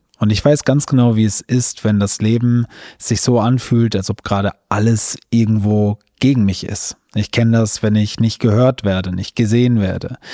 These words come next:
wenn tiefste traumatische Erlebnisse im Leben passiert sind und aus diesen sehr prägenden Ereignissen Glaubenssätze, Informationen, Schutzmechanismen werden,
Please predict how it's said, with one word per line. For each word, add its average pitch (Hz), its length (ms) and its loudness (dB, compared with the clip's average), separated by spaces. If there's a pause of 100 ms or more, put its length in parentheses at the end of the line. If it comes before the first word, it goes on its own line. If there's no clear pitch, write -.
(260)
wenn 107 260 0
tiefste 165 440 0
traumatische 110 680 -2
Erlebnisse 104 580 -2
im 98 140 -2
Leben 107 440 0
passiert 156 460 0
sind 104 460 -2 (100)
und 110 340 0 (140)
aus 135 360 0
diesen 131 720 0
sehr 110 220 -2
prägenden 127 600 0
Ereignissen 117 1040 -2 (100)
Glaubenssätze, 104 1000 -2
Informationen, 110 920 0
Schutzmechanismen 104 880 0
werden, 95 300 -4